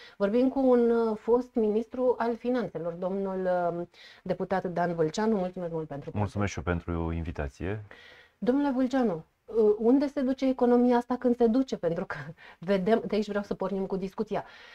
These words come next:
Speaker 1: vedem, uh, nu se duce într-o direcție bună, deși încearcă să ne spună oamenii ăștia care ne conduc că o ducem bine. Nu, noi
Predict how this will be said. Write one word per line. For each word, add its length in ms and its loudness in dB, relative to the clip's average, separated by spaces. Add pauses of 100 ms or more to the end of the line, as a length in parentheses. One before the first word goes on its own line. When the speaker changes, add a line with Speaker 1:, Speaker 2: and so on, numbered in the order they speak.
(160)
Speaker 1:
vedem, 640 2 (140)
uh, 340 2 (120)
nu 400 4
se 160 -2
duce 480 0
într-o 720 2
direcție 600 2
bună, 960 2
deși 680 0
încearcă 1120 -2 (100)
să 100 -4
ne 300 0
spună 560 0
oamenii 360 -4
ăștia 220 -6
care 220 -4
ne 140 -2
conduc 360 -4
că 220 0 (240)
o 200 0
ducem 440 2
bine. 380 -2
Nu, 340 2 (360)
noi 680 2